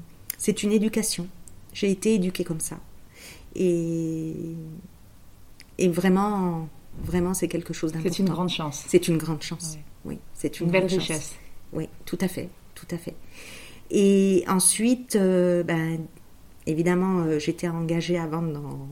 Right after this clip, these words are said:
Speaker 1: dans, au niveau du droit des femmes.
Speaker 2: Oui.
Speaker 1: Donc, euh, Rosie Sarola, qui pour moi a été, euh, enfin, qui est ma maman de cœur,
Speaker 2: D'accord.
Speaker 1: euh, associative, qui m'a beaucoup appris aussi, hein,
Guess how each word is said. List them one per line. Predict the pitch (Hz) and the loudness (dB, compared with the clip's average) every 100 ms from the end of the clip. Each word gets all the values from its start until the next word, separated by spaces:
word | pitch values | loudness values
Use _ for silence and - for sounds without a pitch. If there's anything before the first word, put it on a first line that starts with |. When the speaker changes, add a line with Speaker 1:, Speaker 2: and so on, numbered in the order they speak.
| 143 156 | -14 -10
Speaker 1:
dans, | 151 147 143 151 151 | -8 -8 -10 -14 -8
au | |
niveau | 151 165 170 | -4 0 0
du | 170 | 0
droit | 170 170 | -4 -2
des | |
femmes. | 170 196 254 247 | -2 -2 -2 -2
Speaker 2:
Oui. | 185 165 247 - - - | -2 -2 -4 -6 -16 -8
Speaker 1:
Donc, | 160 165 165 185 | 0 2 2 0
euh, | 170 | 0
Rosie | 185 180 190 | 2 2 0
Sarola, | 185 170 160 190 - - | 0 -2 -2 -6 -12 -10
qui | 185 | -8
pour | - | -4
moi | 175 180 180 180 170 160 | -2 0 0 0 -2 -2
a | |
été, | 160 160 - 175 170 160 | -4 -4 -4 0 0 0
euh, | 156 151 151 156 151 - | -4 -6 -8 -8 -8 -2
enfin, | 175 175 | 6 6
qui | 165 - 208 | 6 2 4
est | 233 | 4
ma | 170 | 2
maman | 151 156 165 | 0 0 2
de | 170 | 0
cœur, | 170 196 220 - - | 0 -2 -2 -6 -8
Speaker 2:
D'accord. | 165 - 165 214 - | -8 -6 -8 -8 -4
Speaker 1:
euh, | 165 151 147 | -2 0 -2
associative, | - - 175 180 175 196 220 233 - - - - | -2 -4 -2 0 0 0 0 0 -4 -12 -18 -10
qui | - | -2
m'a | 180 170 160 | 2 2 0
beaucoup | 160 190 - 196 | 0 -2 -4 -2
appris | 175 - 190 185 | -2 -2 0 2
aussi, | 165 - 254 - | 2 0 -2 -6
hein, | - | -8